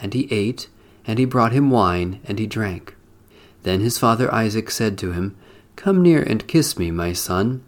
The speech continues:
So he came near and kissed him, and he smelled the smell of his garments, and blessed him, and said,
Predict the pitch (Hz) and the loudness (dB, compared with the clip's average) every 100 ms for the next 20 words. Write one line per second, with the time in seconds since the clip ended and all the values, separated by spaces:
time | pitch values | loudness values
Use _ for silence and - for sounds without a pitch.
0 | _ _ _ _ _ _ _ - 92 90 | _ _ _ _ _ _ _ -6 0 2
1 | 98 113 113 110 113 92 87 92 107 107 | 2 0 0 2 4 4 2 0 -2 -2
2 | 135 131 - 82 92 - _ - - 104 | 0 0 -4 -10 -10 -14 _ -20 -10 -2
3 | 120 - 131 123 127 135 131 123 107 104 | 0 2 2 4 4 2 0 0 0 0
4 | 104 117 113 117 92 82 92 - - - | 0 -2 0 0 0 -4 -10 -10 -12 -2
5 | 135 135 131 - - 85 82 98 - 110 | 0 2 2 0 -6 -6 -8 -8 -6 -4
6 | 95 104 98 | -4 -4 -4